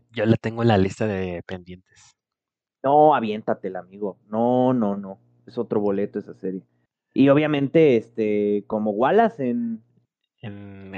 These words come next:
Speaker 2: en
Speaker 1: Sc-,
Speaker 2: Scott
Speaker 1: Scott
Speaker 2: Pilgrim.
Speaker 1: Pilgrim. Uf, sí, sí,
Speaker 2: Que
Speaker 1: sí.
Speaker 2: yo creo que fue,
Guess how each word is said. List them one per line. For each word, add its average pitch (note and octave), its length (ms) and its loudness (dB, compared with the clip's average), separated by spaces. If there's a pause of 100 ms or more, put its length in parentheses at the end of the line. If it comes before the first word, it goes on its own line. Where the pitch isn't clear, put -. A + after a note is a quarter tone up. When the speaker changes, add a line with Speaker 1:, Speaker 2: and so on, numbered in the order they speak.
Speaker 2:
en A2+ 160 -4
Speaker 1:
Sc-, - 20 -6
Speaker 2:
Scott - 240 -4
Speaker 1:
Scott D#3 180 0
Speaker 2:
Pilgrim. E3+ 140 0
Speaker 1:
Pilgrim. C3 300 -2 (1200)
Uf, F#2+ 260 -18 (100)
sí, F2+ 260 -14
sí, G2 140 -14
Speaker 2:
Que C3 100 -4
Speaker 1:
sí. C3 40 0
Speaker 2:
yo D3 120 2
creo E3 140 2
que C#3 100 2
fue, C#3+ 480 4